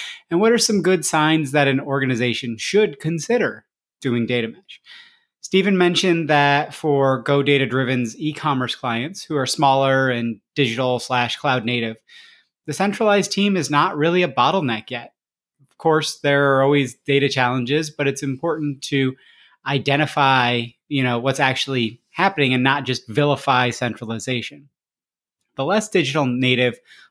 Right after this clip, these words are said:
larger customer organizations, though, are definitely seeing the centralization bottlenecks. On signs that you might want to evaluate data mesh, Guillermo pointed to a lot of the usual suspects,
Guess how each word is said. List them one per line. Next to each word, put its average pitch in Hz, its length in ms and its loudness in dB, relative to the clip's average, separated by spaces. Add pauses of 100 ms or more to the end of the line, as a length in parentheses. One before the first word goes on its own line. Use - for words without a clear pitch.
(100)
larger 151 420 4
customer 131 480 -2
organizations, 117 840 -2
though, 120 200 -2 (340)
are - 80 2
definitely 151 580 0
seeing 131 480 2
the 123 200 -2
centralization 117 960 -4
bottlenecks. 139 800 -4 (1000)
On 165 220 4
signs 214 320 2
that 202 140 2
you 175 80 2
might 165 240 2
want 147 240 -2
to 151 120 0
evaluate 123 580 0 (140)
data 170 200 0
mesh, 123 460 -4 (160)
Guillermo 190 320 0
pointed 165 580 0
to 151 220 2
a - 20 4
lot 143 260 4
of 143 60 0
the 139 80 0
usual 131 400 0
suspects, 123 1000 -4